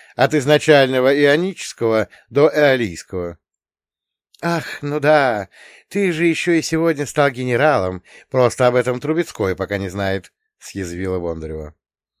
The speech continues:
«А ты ему не говори, вдруг Сергей Семёныч ревностно относится к таким выскочкам, как я». Сказав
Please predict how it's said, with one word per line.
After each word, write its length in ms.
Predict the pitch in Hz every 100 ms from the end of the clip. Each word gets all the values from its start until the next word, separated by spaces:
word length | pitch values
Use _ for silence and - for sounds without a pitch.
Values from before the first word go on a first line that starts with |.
| _ _ _ _ _ _ _
«А 180 | 175 185
ты 140 | 185
ему 240 | 202 190 190
не 140 | 180
говори, 520 | 165 160 127 101 95
вдруг 380 | 107 139 180 185
Сергей 340 | - 123 120 110
Семёныч 460 | 120 131 123 - _ _
ревностно 640 | 120 147 127 98 101 - 107
относится 520 | 123 131 - - 120
к 60 | -
таким 380 | 113 120 104
выскочкам, 540 | 98 127 - 117 - 104
как 240 | 107 -
я». 240 | 85 - - _ _ _ _ _ _ _ _ _ _
Сказав 500 | - 165 165 165